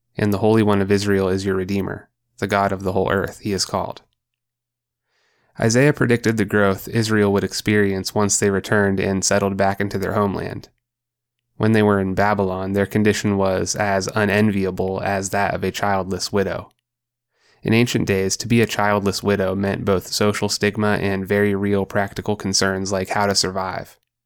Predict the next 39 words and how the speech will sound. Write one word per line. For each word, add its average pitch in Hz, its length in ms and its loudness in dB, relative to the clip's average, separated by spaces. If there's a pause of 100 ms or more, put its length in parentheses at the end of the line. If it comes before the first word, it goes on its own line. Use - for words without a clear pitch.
(760)
But 107 140 -4
the 107 80 2
redemptive 110 500 2
hand 101 380 0
of 92 120 -6
God 98 420 -2 (120)
returned 113 400 2
Israel 95 440 -2
to 98 100 -2
their 92 160 2
homeland 95 480 0
where 98 180 -2
they 98 240 -2
rebuilt 101 560 0
the 104 80 0
ruins 101 400 2
of 95 100 -4
Jerusalem. 101 640 -4 (1000)
Their 107 140 -2
population 107 600 2
was 98 180 -2
replenished 95 580 -4
and 101 240 2
the 98 80 0
city's 101 400 0
suburbs 98 560 -2
were 101 220 -4
rebuilt. 95 500 -4 (960)
A - 60 -6
great 113 240 2
many 107 240 4
additional 104 440 2
buildings 98 440 0
were 95 100 2
also 98 260 0
constructed - 640 -4
on 95 160 -4
new 104 220 2
foundations. 98 880 -4